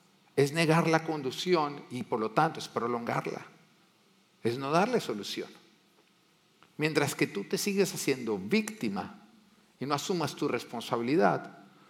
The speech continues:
tú no vas a empezar a tener los cambios necesarios para hacer crecer lo que Dios te ha confiado o te quiere confiar. Culpar a los demás de lo que te ocurre a ti te mantiene en lo que te ocurrió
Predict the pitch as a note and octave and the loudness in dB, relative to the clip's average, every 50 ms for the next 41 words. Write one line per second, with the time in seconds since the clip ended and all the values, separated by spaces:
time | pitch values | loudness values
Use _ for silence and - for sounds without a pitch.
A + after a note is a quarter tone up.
0 | _ _ _ _ _ - D#3 D#3 E3 F3 F3 E3+ E3 D3 - - E3+ D#3+ D#3+ C#3+ | _ _ _ _ _ -2 -2 0 2 2 4 6 4 4 4 0 -2 -2 -2 -4
1 | - - A#2 - - C#3+ C3+ B2+ A#2 A2 - A2 G#2+ A#2 C3 C#3+ D3 - - - | -6 -6 -6 -2 0 0 2 2 0 0 -2 0 0 2 2 0 -2 -6 -4 0
2 | - D3+ D3 C#3 C#3+ C3 B2 A2 - A2+ - - C3+ C3+ A2+ G2 F#2 G#2 G#2 - | 0 0 2 0 -2 -4 -4 -8 -8 -8 -6 -4 -2 -2 -2 -4 -8 -10 -12 -14
3 | - - - - - - - A2+ G#2+ G#2+ - - A#2 A2+ - C#3 C#3 - - D3 | -18 -20 -20 -20 0 2 4 4 4 4 2 0 0 0 0 -2 -2 0 2 0
4 | C3+ A#2+ A2+ G2 - - G2+ G#2 A2+ B2+ A#2+ G#2+ G2+ - - - - - - _ | 0 0 -2 -4 -4 -4 -2 -2 -2 -2 -4 -4 -6 -10 -14 -16 -18 -20 -20 _
5 | _ _ _ _ _ _ _ - A2 G#2+ - C#3+ C#3 B2 - - C#3 A#2+ A2+ G2+ | _ _ _ _ _ _ _ 2 2 2 2 0 -4 -2 0 2 2 2 2 2
6 | F#2+ F#2+ - - G#2+ - F#2+ - - F2+ F#2 F#2 - F2+ F2 - - C3 - - | -2 -6 -10 -12 -10 -10 -8 -6 -6 -6 -6 -6 -10 -14 -10 -8 -8 -8 -8 -10
7 | - - - _ _ _ _ _ _ _ _ _ _ _ _ _ _ _ _ _ | -16 -20 -20 _ _ _ _ _ _ _ _ _ _ _ _ _ _ _ _ _
8 | _ _ _ _ _ _ _ _ _ _ _ _ _ _ _ _ _ - - C3 | _ _ _ _ _ _ _ _ _ _ _ _ _ _ _ _ _ -6 -4 -4
9 | B2+ - - E3 F3 F3+ F#3 F3 F#3 F#3+ F3+ D3+ C#3 C#3 B2+ C#3 D3 C#3+ C3+ A2+ | -4 0 2 4 6 6 6 6 6 4 2 2 0 0 2 2 2 2 2 2
10 | A#2+ A2+ A2 G#2+ A#2 A2 - G#2 - - - - C3 A#2 - - F3 E3 C#3+ B2 | 0 -4 -4 -4 -8 -8 -8 -10 -6 -4 -2 -2 -2 -2 -2 -2 -2 -2 -2 -4
11 | - - - - - - _ _ _ - A#2 A2+ G#2+ G2+ - - - D#3+ E3+ F3 | -6 -12 -18 -20 -20 -20 _ _ _ 0 2 2 2 0 -2 0 4 4 4 6
12 | D#3+ A#2+ G#2+ F2 - - A2+ A2 G#2 G2+ - G#2 - G2+ - - - F#2 F2+ - | 4 2 0 -2 -4 -6 -4 -4 -4 -4 -6 -8 -8 -8 -10 -10 -10 -10 -10 -10